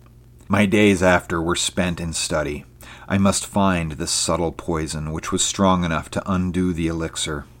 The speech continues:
From early dawn to midnight I bent over the test tube and the furnace. Above all, I collected the papyri and chemical flasks of the priest of Thoth. Alas, they taught me little.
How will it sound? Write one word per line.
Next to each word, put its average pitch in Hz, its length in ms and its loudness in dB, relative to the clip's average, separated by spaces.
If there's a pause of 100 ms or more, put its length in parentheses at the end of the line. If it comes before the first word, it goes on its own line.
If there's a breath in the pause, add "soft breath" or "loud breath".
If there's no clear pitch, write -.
(580 loud breath)
From 107 240 2
early 113 360 8
dawn 98 460 4
to 90 120 -6
midnight 87 680 0
I 87 140 -2
bent 92 360 -2
over 87 240 0
the 78 120 -4 (120)
test - 280 -4
tube 73 340 -6
and 78 140 -8
the 76 60 -10
furnace. 76 680 -8 (640 loud breath)
Above 104 400 6
all, 85 580 4
I 90 120 -4
collected 95 580 0
the 85 80 -4
papyri 87 720 0
and 85 160 -6
chemical 95 420 0
flasks - 680 -2
of 78 180 -8
the 85 80 -4
priest - 440 -4
of 71 100 -12
Thoth. - 520 -4 (720 loud breath)
Alas, 82 580 0
they 90 220 -2
taught - 400 -4
me 78 120 -8
little. 73 440 -8